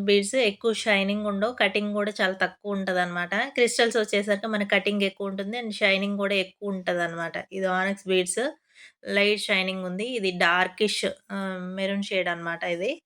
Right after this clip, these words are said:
ఆహ్, మా పాపకి ఎక్కువ చోకర్లే బాగుంటాయి. నెక్ సెట్స్ ఏం పెట్టినా అంత లుక్ అనిపించవు,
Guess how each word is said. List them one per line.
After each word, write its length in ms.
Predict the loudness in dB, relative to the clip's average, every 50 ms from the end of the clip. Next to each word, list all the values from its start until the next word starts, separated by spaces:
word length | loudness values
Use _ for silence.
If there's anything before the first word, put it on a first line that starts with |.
| _ _ _ _ _ _ _ _
ఆహ్, 420 | -6 -4 -2 0 0 -2 -4 -6 -6
మా 120 | -6 -8 -6
పాపకి 360 | -4 -2 -2 -2 -2 -2 -6
ఎక్కువ 200 | -6 -4 -4 -8 -6
చోకర్లే 460 | -4 -4 -4 0 0 0 2 2 0 0
బాగుంటాయి. 500 | 0 0 0 0 -2 -2 -2 0 0 0 0
నెక్ 220 | -2 -4 -4 -2
సెట్స్ 320 | -2 -2 -2 -2 -2 -2 0
ఏం 180 | 0 0 0 0
పెట్టినా 260 | -2 -4 -4 -4 -10
అంత 160 | -10 -6 -6 -4
లుక్ 280 | -4 -4 -8 _ -10
అనిపించవు, 520 | -10 -10 -6 -6 -6 -8 -8 -6 -6 -6